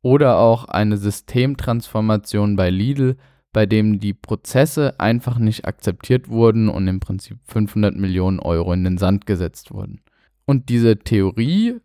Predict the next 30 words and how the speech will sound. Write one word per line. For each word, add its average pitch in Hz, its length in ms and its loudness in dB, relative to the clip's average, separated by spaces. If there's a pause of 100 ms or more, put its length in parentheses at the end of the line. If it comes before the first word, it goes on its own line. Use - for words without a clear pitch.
von 160 300 -6
Conway 156 600 0 (360)
ist 127 160 -6
mittlerweile 123 680 4
auch 113 160 -2
von 107 240 -6
sehr, 110 140 0
sehr 107 160 -2
vielen 101 320 -4
Studien 110 500 -6
belegt 98 420 -4
worden, 127 340 0
wie 107 80 -2
beispielsweise 98 880 -2
der 90 140 -6
Harvard 92 360 -4
Business 165 380 -4
School 131 380 -2 (340)
oder 135 360 4
auch 113 220 2
Microsoft 107 680 -2
Research 107 680 0
hat 139 320 0 (100)
intern 143 760 0 (160)
bei 117 120 2
der 117 120 2
Entwicklung 110 520 -2
von 104 240 -2
Windows 101 360 -2
Vista 113 360 -2